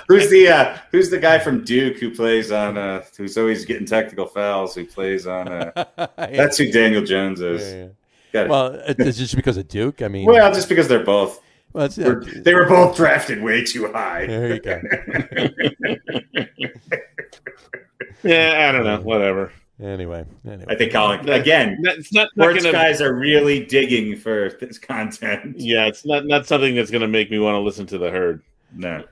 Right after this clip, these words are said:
Speaker 2: Just, uh, just as a, um, uh,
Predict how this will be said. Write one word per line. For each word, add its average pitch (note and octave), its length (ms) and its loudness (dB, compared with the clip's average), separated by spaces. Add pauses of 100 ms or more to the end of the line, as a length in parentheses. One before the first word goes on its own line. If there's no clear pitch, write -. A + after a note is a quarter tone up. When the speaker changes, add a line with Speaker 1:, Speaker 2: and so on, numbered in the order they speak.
(140)
Speaker 2:
Just, - 320 -2
uh, A2 220 4
just A#2 260 -4
as G2+ 140 -2
a, A2+ 320 0
um, F#2+ 420 -6 (800)
uh, F#2 220 -14